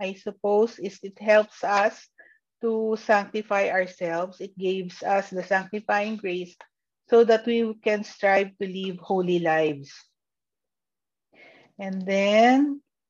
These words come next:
it leaves a spiritual mark in our souls that we belong to Christ. So no sin can erase this mark.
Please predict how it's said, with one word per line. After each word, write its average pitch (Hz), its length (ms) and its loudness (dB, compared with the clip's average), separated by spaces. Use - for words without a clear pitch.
it 226 160 0
leaves 269 460 4
a 220 100 4
spiritual 233 640 4
mark 208 480 2
in 202 180 -4
our 185 400 0
souls 180 640 0
that 196 200 -6
we 226 160 2
belong 196 540 4
to 240 80 -6
Christ. 156 680 -4
So 240 180 4
no 269 260 4
sin 240 500 0
can 220 220 2
erase 185 340 -2
this 170 260 -12
mark. 175 440 -2